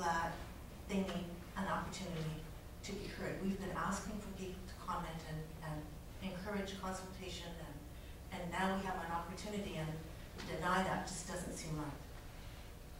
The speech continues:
So I don't think there's a problem with, um, a, a short delay in a-, addressing this, and I don't feel that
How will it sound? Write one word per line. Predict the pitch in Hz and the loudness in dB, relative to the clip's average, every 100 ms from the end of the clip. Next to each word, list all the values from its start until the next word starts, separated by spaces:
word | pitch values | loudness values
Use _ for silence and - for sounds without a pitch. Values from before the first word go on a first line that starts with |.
| - | -6
So | - - - | -2 2 6
I | 175 185 | 8 8
don't | 190 190 | 8 8
think | 190 190 | 6 6
there's | - 185 | 6 4
a | - | 4
problem | 180 180 196 196 | 6 6 6 4
with, | 160 160 - - - - - 165 | 4 2 -4 -8 -8 -8 -4 2
um, | 160 156 | 4 4
a, | 165 160 160 170 | 2 2 0 -2
a | - | -2
short | - 175 180 | 2 4 4
delay | 180 185 160 190 - - | 2 2 2 2 0 -2
in | 165 151 156 151 156 - - 170 | 2 4 4 2 0 -4 -6 -4
a-, | 170 170 | -2 -2
addressing | 170 160 165 165 165 165 - - 165 | 0 2 2 0 -2 -4 -4 -6 -2
this, | 170 208 | 0 0
and | 175 | 2
I | 156 160 - - - | 2 0 -2 -6 -6
don't | 135 - - | -4 -2 -2
feel | 170 170 165 | -2 0 2
that | 160 160 | 2 2